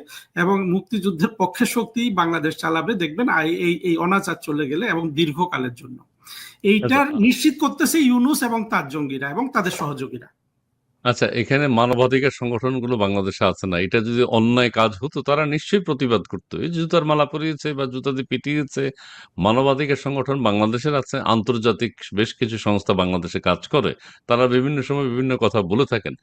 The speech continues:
Speaker 2: মব নিয়ে, মব যদি জাস্টিফাই না হইতো, মব যদি ভালো কাজ না হতো, তাহলে তারা একটা প্রতিবাদ করতেন। কোনো প্রতিবাদটি আপনার চোখে পড়েছে?
Speaker 1: না, পড়েনি। আর সবচেয়ে বড় কথা হলো, মব কখনো কোনো ভালো কাজ করতে পারে না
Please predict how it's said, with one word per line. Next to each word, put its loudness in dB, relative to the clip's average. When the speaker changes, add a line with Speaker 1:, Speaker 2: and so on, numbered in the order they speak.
Speaker 2:
মব 4
নিয়ে, 0
মব 0
যদি -4
জাস্টিফাই 0
না 0
হইতো, 0
মব -2
যদি 0
ভালো 2
কাজ 2
না 0
হতো, -6
তাহলে -2
তারা 0
একটা -6
প্রতিবাদ 2
করতেন। -6
কোনো 2
প্রতিবাদটি -2
আপনার 2
চোখে 0
পড়েছে? -4
Speaker 1:
না, 2
পড়েনি। 0
আর 0
সবচেয়ে -2
বড় 2
কথা 0
হলো, 2
মব 2
কখনো 0
কোনো -6
ভালো -4
কাজ -4
করতে -4
পারে -4
না -8